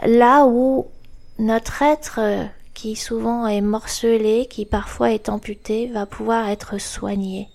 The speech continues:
Le rituel nous permet de, de rassembler, de nous rassembler, là où toutes les sollicitations auxquelles on fait face chaque jour, elles nous dispersent, elles nous éloignent de nous.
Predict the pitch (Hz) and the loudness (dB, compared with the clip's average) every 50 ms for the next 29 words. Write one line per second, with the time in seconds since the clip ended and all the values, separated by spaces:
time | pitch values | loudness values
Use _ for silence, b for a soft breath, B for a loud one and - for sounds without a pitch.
0 | - B B B B B B B B B B B B B B B - 220 220 220 | -20 B B B B B B B B B B B B B B B 0 2 4 4
1 | 226 226 - - 226 233 247 269 277 247 220 214 - - 220 214 208 208 214 214 | 2 2 0 0 0 2 2 2 2 2 0 0 0 -2 -2 -2 -2 -2 0 0
2 | 226 233 240 226 202 196 196 190 190 196 - - - - 208 196 196 214 214 233 | 0 0 -2 -2 -2 -2 -2 -4 -6 -10 -14 -12 -6 -4 -4 -4 -4 -4 -2 -2
3 | 254 247 - - - 226 214 214 202 190 185 185 185 202 202 208 214 226 247 269 | 0 0 -2 -4 -4 -4 -4 -4 -4 -6 -6 -6 -2 0 0 2 4 4 2 2
4 | 294 285 269 226 208 208 - - 220 202 196 196 196 190 196 220 254 269 B B | 0 0 0 -2 -2 -2 -4 -6 -8 -8 -8 -6 -6 -6 -6 -6 -6 -8 B B
5 | B B B B B B B B B B - - 220 226 233 254 247 233 240 - | B B B B B B B B B B 0 4 4 6 8 6 6 4 2 -2
6 | - 349 - - 240 - - 233 233 226 220 - - - - 233 226 226 - 294 | -6 -4 0 0 0 2 2 2 2 0 -2 -4 -4 -2 0 0 0 0 0 0
7 | 269 220 208 - 220 214 214 208 202 - - 208 202 - - 233 226 240 233 - | 0 0 2 2 2 2 2 0 0 -2 -2 -4 -4 -2 -2 0 0 0 -2 -4
8 | - - - - - - - - - 214 208 202 196 - 208 214 220 254 277 269 | -6 -6 -8 -10 -8 -8 -6 -2 -2 -2 -2 -2 -2 -2 -2 -2 -2 -2 -4 -4
9 | 247 220 196 196 196 - - 214 214 214 214 220 214 208 - 208 208 - - - | -4 -6 -10 -12 -12 -12 -6 -4 -2 0 0 -2 -2 -4 -8 -8 -8 -8 -6 -2
10 | - 220 220 214 - - - - - B B B B B B 202 202 208 220 220 | 0 0 0 -2 -4 -6 -4 -4 -6 B B B B B B 0 0 2 2 2
11 | 208 202 202 214 214 208 214 233 233 233 220 196 - 185 185 180 180 165 185 | 2 2 2 2 2 2 2 2 2 0 -2 -4 -4 -4 -2 -2 -2 -4 -6